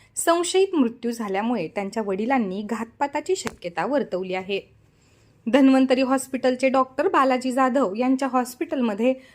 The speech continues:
अक्षयवर उपचार करीत असणाऱ्या नर्स मनीषा राठोड व संदीप राठोड आणि सुशील राठोड, राहणार सर्व वसंतनगर, नळदुर्ग,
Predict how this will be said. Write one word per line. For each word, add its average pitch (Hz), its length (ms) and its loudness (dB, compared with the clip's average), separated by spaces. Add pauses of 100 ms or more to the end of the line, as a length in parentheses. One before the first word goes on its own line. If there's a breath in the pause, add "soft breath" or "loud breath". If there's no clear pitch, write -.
(160 loud breath)
अक्षयवर 311 520 0
उपचार 302 380 -2
करीत 285 340 -4
असणाऱ्या 254 460 0
नर्स 240 560 -2
मनीषा 220 540 -4
राठोड 190 440 -2 (360 soft breath)
व 254 100 2
संदीप 277 460 2
राठोड 233 420 0 (120)
आणि 330 240 0
सुशील 254 420 -4
राठोड, 202 400 -6 (360 soft breath)
राहणार 226 380 0
सर्व 294 360 0
वसंतनगर, 220 880 -2
नळदुर्ग, 190 600 0